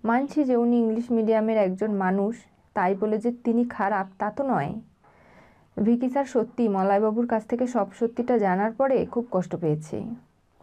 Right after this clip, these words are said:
দেখুন ইন্দিরা, আপনার এই অতীত সম্পর্কে কে কে জানে বলুন তো?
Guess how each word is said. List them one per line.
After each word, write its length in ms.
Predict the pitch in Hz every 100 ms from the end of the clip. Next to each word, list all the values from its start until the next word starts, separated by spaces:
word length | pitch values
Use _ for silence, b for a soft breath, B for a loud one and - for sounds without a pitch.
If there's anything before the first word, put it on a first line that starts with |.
| _ b b b b _ 190
দেখুন 320 | 202 202 226
ইন্দিরা, 420 | 220 220 233 330 - B B
আপনার 360 | 190 190 233 240
এই 140 | 247
অতীত 320 | 208 202 240
সম্পর্কে 500 | - 240 233 233 269
কে 160 | 262 202
কে 140 | 226
জানে 260 | 220 220 226
বলুন 300 | 226 233 233
তো? 200 | 269